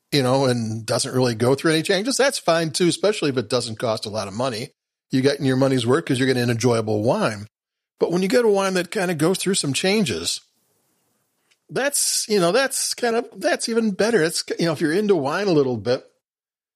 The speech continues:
that's one of the things that, you know, make you excited. And this is,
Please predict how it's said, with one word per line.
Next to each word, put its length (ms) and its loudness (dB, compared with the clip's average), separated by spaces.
that's 200 -8
one 120 0
of 80 0
the 100 0
things 360 0
that, 200 2
you 120 2
know, 120 4
make 300 0
you 120 4
excited. 640 -2
And 140 0
this 200 -2
is, 320 -6